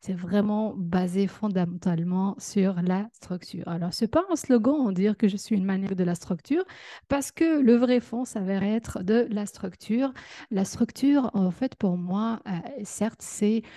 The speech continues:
l'aspect féminin, la polarité féminine, mais c'est une structure qui ouvre les horizons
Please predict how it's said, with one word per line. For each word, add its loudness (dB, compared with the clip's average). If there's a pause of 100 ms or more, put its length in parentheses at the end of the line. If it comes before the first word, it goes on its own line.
(160)
l'aspect 0
féminin, 0
la 2
polarité -2
féminine, -4
mais 2
c'est -4
une 0
structure -4
qui -4
ouvre 4
les -2
horizons 0